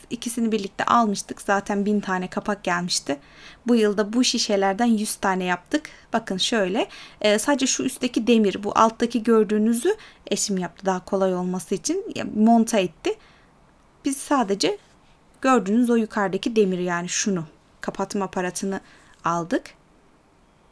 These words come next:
Bakın koyuyoruz. Kapağı da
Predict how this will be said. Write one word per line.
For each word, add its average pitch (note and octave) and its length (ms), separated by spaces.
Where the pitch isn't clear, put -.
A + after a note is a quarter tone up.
Bakın - 280
koyuyoruz. C4+ 720
Kapağı D4 440
da G3 200